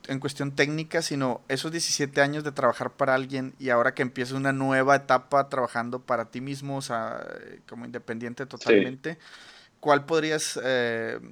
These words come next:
Speaker 1: qué aprendizaje puedes decir, eh, para todas las personas que ahorita, por ejemplo, están trabajando para alguien y que tienen un año y ya se quieren independizar?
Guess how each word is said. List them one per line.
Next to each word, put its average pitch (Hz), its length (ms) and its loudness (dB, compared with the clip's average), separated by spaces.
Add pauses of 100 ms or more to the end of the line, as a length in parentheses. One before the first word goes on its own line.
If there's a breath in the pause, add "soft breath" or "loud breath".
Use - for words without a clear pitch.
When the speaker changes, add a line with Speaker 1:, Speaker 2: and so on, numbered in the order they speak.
(100)
Speaker 1:
qué 147 100 -2
aprendizaje 151 600 0
puedes 147 500 -4 (220)
decir, 131 420 -4 (640 soft breath)
eh, 131 160 -6
para 127 240 0
todas 135 140 0
las 143 140 0
personas 139 420 -6
que 143 140 -4
ahorita, 127 300 -2
por 135 100 -8
ejemplo, 131 180 -10
están 127 180 -10
trabajando 139 440 -4
para 139 180 4
alguien 139 460 -4
y 131 100 -8
que 120 240 -4
tienen 139 380 0
un 151 100 2
año 151 320 2
y 143 60 -4
ya 135 140 8
se 139 140 -2
quieren 147 220 -2
independizar? 139 760 2